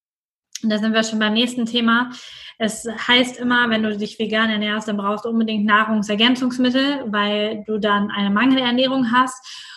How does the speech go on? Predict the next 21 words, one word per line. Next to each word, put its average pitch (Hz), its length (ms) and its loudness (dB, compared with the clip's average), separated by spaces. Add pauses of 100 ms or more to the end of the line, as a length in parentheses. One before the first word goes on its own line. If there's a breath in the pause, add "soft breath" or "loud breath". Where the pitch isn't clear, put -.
(160 loud breath)
Und 208 140 0
das 208 120 0
ist - 180 -6
definitiv 226 580 2
nicht 285 260 2
der 262 100 0
Fall. 262 340 2 (560 soft breath)
Es 226 200 0
ist 220 260 -6
eher 226 240 2
so, 247 340 2 (220)
dass 220 640 -2
die 208 160 0
meisten 233 420 2
Menschen, 277 580 2
die 208 160 -4
sich 220 180 -8
unbewusst 226 520 2
ernähren, 190 400 -2
und 190 120 -2
da 226 160 2